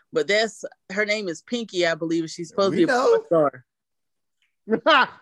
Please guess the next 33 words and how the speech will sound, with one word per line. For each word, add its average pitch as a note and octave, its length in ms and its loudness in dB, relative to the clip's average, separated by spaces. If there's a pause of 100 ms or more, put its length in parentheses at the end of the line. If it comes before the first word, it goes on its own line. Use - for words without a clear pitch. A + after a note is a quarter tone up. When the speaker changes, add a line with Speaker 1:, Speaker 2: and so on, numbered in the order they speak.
(340)
Speaker 3:
Look, A3+ 600 2 (220)
look, A#3 320 4
look. G#3 260 2 (140)
Before B3+ 340 2
I, A3 200 4 (100)
because F#3 280 0
Mark, G#3+ 260 0 (100)
you D3+ 220 -4
got E3 240 -2
something C#3 280 -8
to A#2 80 -18
say B2+ 140 -10
about F#2+ 320 -6
it. G2 80 -10
I'm A#2 160 -8
sure. A#2+ 360 -6
I A#2 40 -4
know B2 160 -4
you C#3 120 0
do. B2 220 -4 (220)
In D3 100 -6
Speaker 2:
Nah, E3 100 2
Speaker 3:
terms D3 300 0
of D3+ 60 -8
Speaker 2:
I'll G3 60 -10
let F#3+ 240 -8
you A3 80 -10
say, D3 140 -8
I'll E3 120 -6
let G3+ 160 -4
you - 100 -10
say C3 240 -4
it. G#2 160 -10